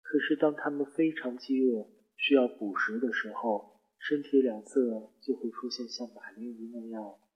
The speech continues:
紫色的条纹。会不会是因为太愤怒或者游得太快，它们才会显出那样的条纹？就在天黑之前，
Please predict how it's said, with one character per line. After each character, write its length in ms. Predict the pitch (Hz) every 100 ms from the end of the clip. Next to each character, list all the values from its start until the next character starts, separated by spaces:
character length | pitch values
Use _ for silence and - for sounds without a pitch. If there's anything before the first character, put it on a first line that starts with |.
| _
紫 320 | - 117 95
色 200 | - 160
的 120 | 123
条 260 | 98 - 101
纹。 360 | 123 104 95 - _ _ _ _ _ _ _ _ _ _ _ _
会 220 | _ - 143
不 140 | -
会 540 | 123 147 131 117 117 -
是 220 | - 135
因 140 | 135
为 120 | 135 123
太 400 | - 147 127 -
愤 260 | 165 139 -
怒 200 | 101 98 _ _ _ _
或 120 | 135
者 120 | 104
游 200 | 92 92
得 120 | 117
太 180 | 120 -
快， 380 | 117 - 127 - _ _ _ _ _ _ _
它 120 | - 143
们 100 | 131
才 220 | - 120
会 420 | 123 139 127 120 - -
显 280 | - 104
出 220 | 95 - 123
那 160 | 127
样 160 | 123 113
的 100 | 101
条 260 | - 98
纹？ 320 | 117 110 101 - _ _ _ _ _ _ _ _ _ _ _ _ _ _
就 160 | - 165
在 140 | 151
天 240 | 143 151 147
黑 180 | 123 139
之 180 | 139
前， 520 | 135 120 113 123 127